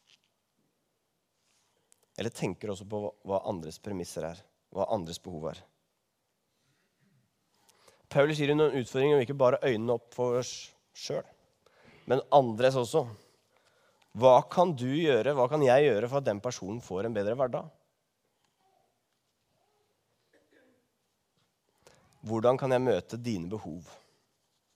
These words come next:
Og dette med å tjene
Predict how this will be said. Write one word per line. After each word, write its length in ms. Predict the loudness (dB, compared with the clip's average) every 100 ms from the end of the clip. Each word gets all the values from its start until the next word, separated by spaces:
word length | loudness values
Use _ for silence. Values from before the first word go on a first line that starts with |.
| _ _ _ _ _ _ _ _ _ _ _ _ -20 _ _ _ _ _ _ _ _ _ _ _ _ _ _ _ _ _ _ _ _ _ _ _ _ _
Og 80 | 2
dette 220 | 2 4
med 80 | 0
å 80 | 2
tjene 400 | 6 6 6 2